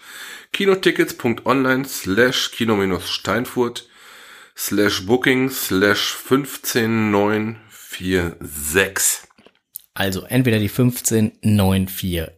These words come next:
Speaker 2: sieben, das ist der kleine Saal.
Speaker 1: Oder neun vier sechs für den großen Kinosaal.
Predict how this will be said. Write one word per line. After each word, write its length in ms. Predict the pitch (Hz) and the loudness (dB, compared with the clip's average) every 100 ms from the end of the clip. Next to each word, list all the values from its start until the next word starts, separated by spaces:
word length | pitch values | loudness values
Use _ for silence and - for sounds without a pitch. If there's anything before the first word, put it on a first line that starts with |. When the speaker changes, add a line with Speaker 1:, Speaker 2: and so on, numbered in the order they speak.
| _ | _
Speaker 2:
sieben, 640 | - 101 98 101 151 233 240 | -6 -2 0 2 2 2 0
das 200 | 87 - | -4 -4
ist 240 | - - | -2 -4
der 200 | 82 76 _ - - | -4 -8 _ -20 -10
kleine 580 | - 92 85 82 82 82 | -6 -4 -4 -4 -6 -6
Saal. 240 | 92 147 - - _ _ - | -4 -6 -8 -16 _ _ 0
Speaker 1:
Oder 160 | 147 | 2
neun 180 | 131 135 | 4 2
vier 140 | 135 | 2
sechs 180 | 123 139 | 2 2
für 100 | - | 0
den 200 | 104 92 | 0 0
großen 500 | 85 90 107 170 175 | -2 2 4 4 0
Kinosaal. 640 | 156 170 165 160 165 185 | -2 0 2 2 0 -2